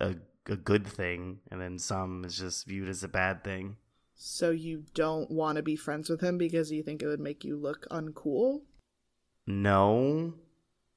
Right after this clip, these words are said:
Speaker 1: I think that you think it would make me look uncool.
Speaker 2: Why would you think <laughs> that's so dumb? I mean, I don't care about <laughs> what people think about other people. Like, that doesn't matter.
Speaker 1: Yeah.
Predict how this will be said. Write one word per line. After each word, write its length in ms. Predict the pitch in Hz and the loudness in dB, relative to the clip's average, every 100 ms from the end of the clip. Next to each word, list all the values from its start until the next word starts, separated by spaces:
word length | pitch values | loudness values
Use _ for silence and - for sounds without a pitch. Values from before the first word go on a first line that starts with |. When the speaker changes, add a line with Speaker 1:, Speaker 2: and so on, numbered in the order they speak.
| _ | _
Speaker 1:
I 200 | - 98 | 0 2
think 360 | 104 - 120 110 | 2 2 2 2
that 300 | 107 95 - | 0 0 -2
you 480 | 90 92 101 135 139 | -4 2 4 4 2
think 420 | 135 104 95 90 | 2 2 2 2
it 140 | 101 | 2
would 140 | 98 92 | 2 2
make 260 | 92 87 90 | 2 0 0
me 160 | 90 | 0
look 300 | 87 90 87 | 2 0 0
uncool. 760 | 90 87 82 90 90 90 87 87 - _ _ - | -2 -4 -4 -2 0 -2 -4 -6 -14 _ _ -18
Speaker 2:
Why 300 | 165 156 175 | -2 6 10
would 180 | 262 262 | 10 10
you 120 | 254 | 6
think 280 | 247 240 - - _ - | 6 4 2 -8 _ 0
<laughs> 400 | - - 285 - | 4 6 6 8
that's 260 | - 233 - - - _ _ _ _ _ _ _ _ - - | 10 10 8 -6 -14 _ _ _ _ _ _ _ _ -20 -10
so 600 | - - - 190 220 196 | -4 2 10 12 12 12
dumb? 200 | 180 - | 10 10
I 120 | 202 | 10
mean, 160 | 208 202 | 8 8
I 140 | 170 | 8
don't 260 | 220 220 - | 6 6 2
care 540 | 175 226 202 180 160 | 6 8 10 10 10
about 520 | 160 160 156 165 156 254 - | 6 6 4 4 6 8 12
<laughs> 0 | |
what 500 | 339 - 196 175 196 | 12 12 12 12 10
people 300 | 190 190 185 | 10 12 12
think 200 | 165 165 | 12 8
about 240 | 165 160 | 8 6
other 220 | 156 151 156 | 6 4 4
people. 300 | 160 147 135 | 2 2 2
Like, 160 | 151 | 2
that 140 | 160 160 | 0 2
doesn't 340 | 165 185 156 | 2 0 -2
matter. 580 | 147 160 143 127 151 170 | 0 0 2 0 0 -2
Speaker 1:
Yeah. 580 | 107 107 95 95 95 101 | -4 -2 0 2 4 2